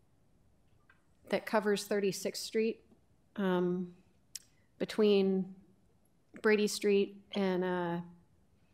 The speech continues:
don't know, whatever, where the bus, the bus barn is right now. So that part of Thirty-sixth Street there, are we not allowed to, I mean, could we,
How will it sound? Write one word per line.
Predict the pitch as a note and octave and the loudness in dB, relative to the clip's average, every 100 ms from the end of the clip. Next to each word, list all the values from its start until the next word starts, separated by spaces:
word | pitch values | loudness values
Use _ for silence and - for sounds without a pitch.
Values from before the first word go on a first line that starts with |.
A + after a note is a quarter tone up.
| _ _ _ _ _ - | _ _ _ _ _ -12
don't | F#3+ E3+ | -6 -4
know, | E3+ | -2
whatever, | F3 F3 E3+ | -2 0 0
where | F3+ | 0
the | F3 | -2
bus, | F3 F3+ - - - | -2 -2 -4 -8 -10
the | G3 | -8
bus | F#3+ F#3 | -4 -4
barn | - G3 F#3+ | -4 -2 0
is | F#3+ F#3+ | -2 -2
right | F#3 F#3 | -4 -4
now. | F#3 G3 | -4 -4
So | - | -4
that | F#3+ E3+ - - | -4 -4 -8 -2
part | G#3+ | 0
of | G3+ | 0
Thirty-sixth | - G#3+ G3+ - G#3 | 0 -2 0 -2 -6
Street | - G#3+ G3 | -2 0 0
there, | G3 G3 G#3+ A#3 _ _ _ _ _ _ _ _ _ - | 0 0 0 -4 _ _ _ _ _ _ _ _ _ -6
are | G3+ | 0
we | A3+ | 2
not | A3 G#3+ | 2 2
allowed | G3 F#3 G3 F#3+ | 0 -2 -6 -8
to, | - G3+ F#3+ F3+ - | -8 -4 -2 -4 -4
I | |
mean, | G3 F#3+ | 0 0
could | F3+ F#3+ | -2 -2
we, | G3 G3+ G3 F#3+ - | 0 0 0 -4 -14